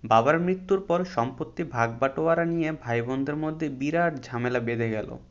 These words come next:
ভাইয়েরা চাইল আমাদের দুই বোনকে কিছুই না দিয়ে নিজেরাই সব কিছুর ভোগ দখল করতে। আমরা এর প্রতিবাদ করলাম।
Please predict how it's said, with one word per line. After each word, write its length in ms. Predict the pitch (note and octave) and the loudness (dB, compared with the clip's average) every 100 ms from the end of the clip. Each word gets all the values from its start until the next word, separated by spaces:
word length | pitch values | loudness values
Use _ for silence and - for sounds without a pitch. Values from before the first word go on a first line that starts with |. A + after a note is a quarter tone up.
| - - - - - _ _ - - - | -20 -20 -20 -20 -20 _ _ -20 -20 -12
ভাইয়েরা 400 | A#2 A#2 D3+ F#3 | -6 0 2 2
চাইল 320 | G3 G3+ G3 | 2 2 2
আমাদের 500 | E3+ - B2+ C3+ C#3+ | 2 0 -2 0 0
দুই 180 | B2 B2 | 0 -4
বোনকে 400 | B2 D3+ D#3+ G3 | -2 -4 -4 -4
কিছুই 380 | F#2+ D3 - F#3+ | -4 -8 -2 0
না 200 | F3+ E3+ | 2 2
দিয়ে 260 | F3+ G3+ G3+ | 0 0 0
নিজেরাই 480 | B2 A#2+ C#3 E3 | -2 0 2 2
সব 300 | F#3 F3+ F3+ | 0 -2 -2
কিছুর 240 | - G3+ A3+ | -6 -6 -4
ভোগ 360 | C3 B2+ C3 | 0 2 2
দখল 300 | - B2+ C3+ | 0 0 -2
করতে। 440 | B2 A#2 A#2 - A#2+ - - - _ _ _ _ | -4 -6 -6 -12 -14 -14 -20 -20 _ _ _ _
আমরা 300 | C#3 D3+ F#3+ | -2 0 0
এর 240 | G3 G#3 | 0 -2
প্রতিবাদ 500 | G3+ D3+ E3 E3+ F3 | -2 -2 0 0 0
করলাম। 460 | - A#2+ A2 G#2+ A2 | -2 -2 -2 -6 -14